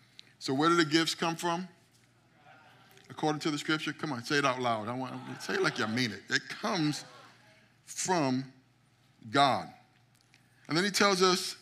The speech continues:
exactly why they are here or what they are for. In verse seven, he says, "A spiritual gift is given to each of us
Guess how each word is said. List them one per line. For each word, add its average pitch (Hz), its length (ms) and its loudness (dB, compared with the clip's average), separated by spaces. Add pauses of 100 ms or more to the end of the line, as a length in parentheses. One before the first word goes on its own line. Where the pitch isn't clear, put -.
exactly 156 560 4 (200)
why 156 420 4
they 131 200 4
are 113 180 2
here 113 320 -2 (1300)
or 113 120 -2
what 135 200 0
they 131 80 0
are 113 140 0
for. 117 420 -2 (800)
In 120 120 -4
verse 123 220 -2
seven, 113 420 -2
he 120 80 -8
says, 113 260 -6
"A 107 60 -4
spiritual 151 440 -4
gift 127 320 -2
is 117 100 -8
given 131 260 -4
to 127 160 -6
each 139 220 -4
of 117 140 -6
us 113 320 -6